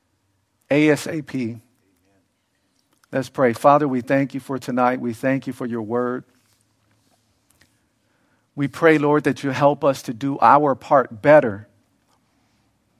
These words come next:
and guarding our homes from the, against the enemy. But ultimately, Lord, we acknowledge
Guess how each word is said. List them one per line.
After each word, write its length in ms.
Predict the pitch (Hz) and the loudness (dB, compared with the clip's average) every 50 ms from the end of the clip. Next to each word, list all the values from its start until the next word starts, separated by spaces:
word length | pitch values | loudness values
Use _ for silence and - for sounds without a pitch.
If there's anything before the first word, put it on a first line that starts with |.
| _ _ _ _ _ _ _ _ _ _ _ _ _ - - | _ _ _ _ _ _ _ _ _ _ _ _ _ -14 -8
and 180 | - 131 123 120 | -8 -8 -4 0
guarding 340 | 127 123 135 131 135 127 | 2 2 2 2 2 0
our 180 | 127 123 123 120 | 2 0 0 0
homes 360 | 117 127 131 127 123 120 120 | -2 -2 -2 -2 -2 -2 -6
from 220 | - - 131 120 120 | -8 -10 -10 -8 -8
the, 160 | 117 110 - | -10 -10 -10
against 360 | 127 120 120 131 131 123 - | -10 -6 -2 -4 -4 -4 -4
the 120 | 135 123 - | -8 -6 -2
enemy. 440 | 131 127 131 120 113 117 117 117 113 _ _ _ _ _ _ _ _ _ _ _ _ _ _ _ _ _ _ _ _ _ _ _ _ _ _ _ _ _ _ _ _ _ _ _ _ _ _ _ _ _ _ | -2 -2 -2 -2 -2 -4 -6 -8 -12 _ _ _ _ _ _ _ _ _ _ _ _ _ _ _ _ _ _ _ _ _ _ _ _ _ _ _ _ _ _ _ _ _ _ _ _ _ _ _ _ _ _
But 140 | _ 165 151 | _ 2 4
ultimately, 640 | 156 160 165 165 - 151 151 151 151 - - 151 147 | 4 4 2 2 0 -6 -4 -4 -4 -2 -2 -2 -2
Lord, 440 | 151 147 147 151 147 147 151 160 - _ _ _ _ _ _ _ _ _ _ _ _ _ _ _ | -2 -2 -4 -4 -4 -4 -6 -8 -12 _ _ _ _ _ _ _ _ _ _ _ _ _ _ _
we 220 | - - 131 147 147 | -12 -4 -2 0 0
acknowledge 840 | 139 127 123 127 131 131 139 139 139 127 123 123 - - - - _ | 0 -2 0 0 4 6 6 4 4 2 -2 -4 -10 -16 -20 -20 _